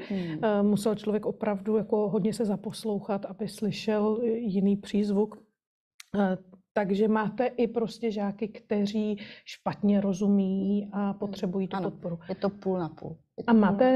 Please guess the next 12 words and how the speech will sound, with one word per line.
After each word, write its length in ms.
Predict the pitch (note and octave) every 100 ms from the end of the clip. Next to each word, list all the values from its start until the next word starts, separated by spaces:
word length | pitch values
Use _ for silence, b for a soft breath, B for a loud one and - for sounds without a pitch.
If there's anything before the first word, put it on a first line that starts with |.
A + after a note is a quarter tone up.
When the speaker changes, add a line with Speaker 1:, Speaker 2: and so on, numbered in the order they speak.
| C4+
Speaker 1:
půl 100 | A3+
na 120 | A3+ G#3+
půl. 80 |
Speaker 2:
eh, 80 | G#3+ -
asistenta 640 | - A3+ - G#3+ G#3 G#3
Speaker 1:
A 60 |
Speaker 2:
ukrajinského, 720 | G#3 - G3+ G#3+ G3+ G3+ A3 G3
Speaker 1:
máme 120 | G#3
Speaker 2:
nebo? 240 | G3+ G#3
Speaker 1:
jednoho 380 | G3 F#3+ G#3 A3+
ukrajinského 600 | - G3+ G3+ G3+ G#3 F#3
asistenta, 720 | F3 F3+ - F3 E3+ E3 F3